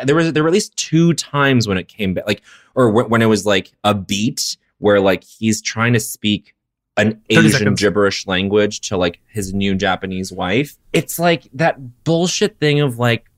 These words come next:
Speaker 1: everyone thinking that, like, Asian people are the last race you can make fun of. I will, I'm here to say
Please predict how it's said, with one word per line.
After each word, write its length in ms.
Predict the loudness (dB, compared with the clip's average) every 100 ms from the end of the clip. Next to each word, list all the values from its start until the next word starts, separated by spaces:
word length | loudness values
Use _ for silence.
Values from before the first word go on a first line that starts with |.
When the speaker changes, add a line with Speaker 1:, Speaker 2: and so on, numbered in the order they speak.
| -4
Speaker 1:
everyone 380 | 0 0 0 -2
thinking 320 | -4 0 0
that, 160 | 2
like, 120 | 0 -2
Asian 300 | -2 -2 -2
people 200 | -4 -2
are 60 | 0
the 60 |
last 340 | 0 0 -2 -4
race 300 | -2 -2 -4
you 80 | -4
can 100 | -2
make 160 | -2
fun 220 | -2 -2
of. 260 | 0 0 -2 _ _ _
I 120 | 0 2
will, 240 | 2 0
I'm 140 | -2 -2
here 260 | -4 -2
to 120 | -2
say 680 | -4 -6 -2 0 2 0 -2